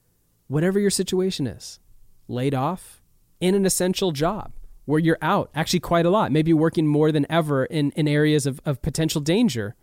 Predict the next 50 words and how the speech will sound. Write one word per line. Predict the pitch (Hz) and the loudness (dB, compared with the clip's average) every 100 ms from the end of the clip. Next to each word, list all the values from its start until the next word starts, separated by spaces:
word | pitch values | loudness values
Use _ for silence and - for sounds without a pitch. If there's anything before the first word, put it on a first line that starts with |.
| _ | _
that's | - 139 | -8 -4
where | 151 | -2
God | 147 135 | 0 -2
has | 143 170 165 | -2 -2 0
you. | 117 110 135 _ _ _ | -2 -8 -10 _ _ _
What | 131 156 170 | -2 -2 0
might | 160 151 | -2 -2
God | 156 143 135 | -2 -2 0
want | 131 - | -4 -6
to | |
do | 131 123 | -4 -4
with | 113 | -4
you | 120 | -6
there? | 120 - - _ _ _ - _ _ _ _ _ _ - | -6 -8 -16 _ _ _ -20 _ _ _ _ _ _ -4
Don't | 151 | -2
get | 180 | 0
so | - 202 | 0 0
lost | 190 175 151 143 | 2 2 0 -4
in | 123 | -4
predicting | 143 143 - 147 139 - _ _ | -4 -4 -2 -2 -2 -6 _ _
when | - 156 | -2 2
things | 190 185 | 4 2
will | 180 | 2
go | 180 | 2
back | 170 - | 2 0
to | 151 | 0
normal | 143 135 131 | 2 2 0
or | 147 | -4
strategizing | 127 - 143 147 160 147 143 139 147 143 | -6 -6 -2 0 0 0 0 0 -2 -4
for | 139 | -4
the | 131 | -4
time | 143 143 | 0 0
that | 135 | 0
we're | 131 | -2
in | 127 | -2
that | 117 | -2
you | 120 | -2
miss | 135 160 - - | 0 0 -2 -4
out | 143 139 | -2 -2
on | 127 | -2
being | 127 123 | -4 -6
present | - 127 127 | -6 -6 -8
where | 123 | -10
God | 123 113 117 | -8 -8 -8
has | - 110 110 | -10 -10 -10
you. | 107 95 - - - - | -10 -12 -16 -20 -20 -8
You | 143 180 | 0 2
need | 214 202 | 2 2
to | 196 | 2
know | 190 143 127 135 | 2 2 0 -2